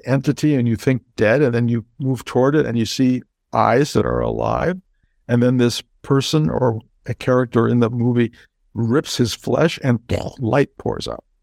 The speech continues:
And then more light. They just rip off all his flesh, and he's nothing but light. And then there's ladder that comes out of the sky, and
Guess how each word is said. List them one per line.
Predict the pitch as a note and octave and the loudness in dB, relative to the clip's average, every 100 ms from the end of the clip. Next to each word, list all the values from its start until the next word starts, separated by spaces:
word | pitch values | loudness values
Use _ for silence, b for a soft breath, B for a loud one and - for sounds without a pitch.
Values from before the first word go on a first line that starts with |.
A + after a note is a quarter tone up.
| _ _ | _ _
And | A#2 A#2 | -2 2
then | B2 B2 | 2 2
more | B2 C3+ | 4 2
light. | A#2+ A#2+ | 2 -2
They | B2 B2+ | -4 -6
just | A#2+ - | -6 -2
rip | C3 B2 | -2 0
off | B2+ A#2 | 0 2
all | B2+ C3+ | 2 2
his | C3 | -2
flesh, | - B2 B2+ B2 | -2 -2 -2 -2
and | |
he's | A#2+ A2 | 0 0
nothing | B2+ C3+ D3 | 0 0 0
but | A2 G#2+ | 0 -2
light. | A2+ F#2 A#2 - - _ _ _ _ | -4 -4 -4 -6 -14 _ _ _ _
And | A#2+ | 0
then | B2+ C3 | 0 2
there's | B2+ G#2+ | 0 -2
ladder | A2 A#2+ B2+ C#3+ D3 | -2 0 2 0 0
that | B2 | -2
comes | - A#2 | -2 0
out | A#2 C3 | 0 0
of | C3 | 0
the | A2 | -4
sky, | - - - A#2 A#2+ C#3+ | -8 -10 -6 -2 0 0
and | C3+ A#2 | 0 -4